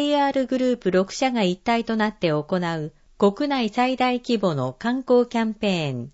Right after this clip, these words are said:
本県での展開は二千二年、平成十四年以来、二十一年ぶり三回目。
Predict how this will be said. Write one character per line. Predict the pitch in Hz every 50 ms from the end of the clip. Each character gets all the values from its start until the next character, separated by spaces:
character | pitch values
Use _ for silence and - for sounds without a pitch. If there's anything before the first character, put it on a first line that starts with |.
| _ _ _ _ _ _ _ _ _ _ _ _ _ _
本 | _ 285 302 302 285
県 | - 269 247 233 214
で | 202 196
の | 185 175 175
展 | - 214 214 214 214
開 | - 208 202 202 196
は | 185 180 175 185 - _ _
二 | 196 190 196
千 | 196 - 294 285 262 240
二 | 233 240 233
年、 | 214 185 165 147 131 131 - _ _ _ _
平 | - 214 220 226
成 | - - 226 214 202
十 | 190 208 208 208 208
四 | 202 202 202
年 | 196 190 185 185 185 185 - _
以 | - 190 185
来、 | 175 156 151 135 117 113 - _ _ _ _ _ _ -
二 | 226 262 277
十 | 269 - 254 240 220 202
一 | 190 185 190 - 240
年 | 226 233 226 226 214
ぶ | 202 208 202
り | 196 196 196 - -
三 | - - 233 233 233 233
回 | 233 - 220 220 214 208
目。 | 196 190 185 196 -